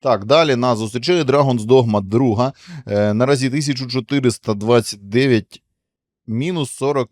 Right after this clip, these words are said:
п'ять відсотків знижка, але по ціні вона буде до двох тисяч гривень. А ось Skyrim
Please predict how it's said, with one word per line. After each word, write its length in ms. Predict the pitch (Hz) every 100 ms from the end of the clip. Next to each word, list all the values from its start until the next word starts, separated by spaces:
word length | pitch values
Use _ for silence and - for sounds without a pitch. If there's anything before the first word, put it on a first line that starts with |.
| -
п'ять 320 | 117 120 -
відсотків 600 | 101 - 190 220 160 120
знижка, 560 | 104 139 214 - 156 -
але 300 | 117 127 120
по 160 | 117
ціні 400 | 104 120 120 175
вона 240 | 190 147 120
буде 280 | 107 104
до 160 | 101 110
двох 440 | 101 107 151 170 -
тисяч 400 | - 127 127 110
гривень. 380 | 101 135 160 107 101
А 80 |
ось 280 | 131 143 -
Skyrim 500 | - 139 151 240 208